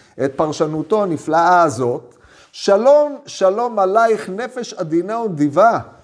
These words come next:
כן, היושבת במסיבו של מלך עולם ומקפת כיסא כבודו, להורות את המעשה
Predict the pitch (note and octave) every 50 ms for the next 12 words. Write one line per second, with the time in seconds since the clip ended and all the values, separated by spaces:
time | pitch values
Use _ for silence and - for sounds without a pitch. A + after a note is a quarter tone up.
0 | _ _ _ _ _ - G3 A#3 B3 A3 G#3 F#3+ F3+ F3+ F3 - - - A#3+ B3+
1 | C4 C4 C4 A3 F3 F3+ G3+ G3 F3+ - - - E3+ C#3 D3 A3 B3 A3 - G#3
2 | F3+ F3+ G#3 A3+ A3+ A3+ A3+ F3+ E3+ F#3 G3+ A3 G#3+ G#3 G3 F3+ D#3+ E3+ - A3+
3 | A3+ A#3 A3 - - F3 E3 - A3 G#3+ - D#3+ D#3+ D#3+ F3+ G#3 G3+ F#3 F3 F#3
4 | G#3 G#3+ - G3 E3+ E3+ D#3 D#3 D#3 D3 G#3 G#3